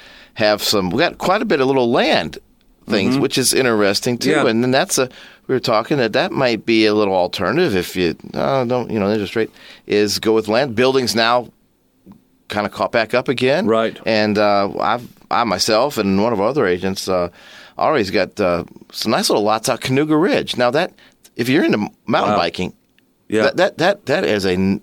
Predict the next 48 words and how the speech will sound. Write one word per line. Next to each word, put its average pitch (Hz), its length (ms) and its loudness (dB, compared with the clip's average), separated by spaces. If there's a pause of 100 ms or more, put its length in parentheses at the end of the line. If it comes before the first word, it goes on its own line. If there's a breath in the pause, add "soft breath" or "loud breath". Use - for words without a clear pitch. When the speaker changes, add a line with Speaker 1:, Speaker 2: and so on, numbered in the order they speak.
Speaker 1:
good 139 320 2
area. 90 360 2
You 80 180 -2
Speaker 2:
Mm-hmm. 104 300 0
Speaker 1:
could - 100 -14
literally 101 920 2 (200)
ride 92 600 0
in 92 280 -2
one, 90 340 -2 (140)
two 104 160 -2
minutes 90 300 0
to 104 120 -4
the 85 80 0
Canoga 107 460 -2 (320)
Speaker 2:
Yeah. 117 220 2
Speaker 1:
bike 92 80 -2
park 95 180 -2
that 101 60 -2
they've 78 140 -2
got. 76 280 -4 (280 soft breath)
Plus, - 240 0
you 120 60 0
could 107 140 0
ride 104 240 2
a - 20 0
little 101 340 2
bit 107 160 0
farther 92 360 0
down 98 260 0
to 98 240 0
DuPont, 98 760 -2
or 175 160 2
you 160 80 2
could 117 100 -10
probably 156 260 0
ride 127 220 4
a 120 60 0
little 151 160 2
bit 120 60 -2
farther, 156 320 0 (420 loud breath)
and 110 60 -2
it's 117 100 -2
gonna 127 160 0
be 135 120 2
the 135 120 2
Acoustic. - 420 -2 (300)
Speaker 2:
Wow, 92 400 -4
yeah. 98 300 0